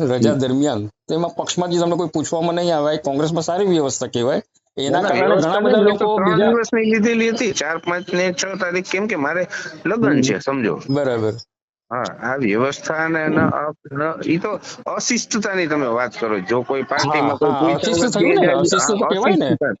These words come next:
Speaker 2: હા, કોઈ બી પાર્ટી, કોંગ્રેસ નહીં એમ.
Speaker 1: હા, તો એટલે તમારે,
Speaker 2: પૂછ્યા
Speaker 1: તમારી,
Speaker 2: કાંઈ
Speaker 1: તમે જે કોંગ્રેસ પક્ષમાં છો ને, તમે જે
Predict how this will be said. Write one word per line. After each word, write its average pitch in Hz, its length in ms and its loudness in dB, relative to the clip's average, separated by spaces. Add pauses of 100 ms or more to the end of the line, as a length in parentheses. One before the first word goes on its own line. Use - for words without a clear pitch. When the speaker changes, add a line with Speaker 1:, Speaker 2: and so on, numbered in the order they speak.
(300)
Speaker 2:
હા, 123 180 -6
કોઈ 190 220 0
બી 196 140 2
પાર્ટી, 117 360 -4
કોંગ્રેસ 139 480 0
નહીં 135 240 0
એમ. 87 100 -6 (560)
Speaker 1:
હા, - 200 -4
તો 170 140 -2
એટલે 139 160 -2
તમારે, 147 360 0
Speaker 2:
પૂછ્યા 170 200 2
Speaker 1:
તમારી, 151 380 2 (120)
Speaker 2:
કાંઈ 131 220 0
Speaker 1:
તમે 127 240 2
જે 170 120 0
કોંગ્રેસ 156 360 -2
પક્ષમાં 165 360 -2
છો 175 140 -2
ને, 165 100 0
તમે 135 300 -2
જે 156 200 0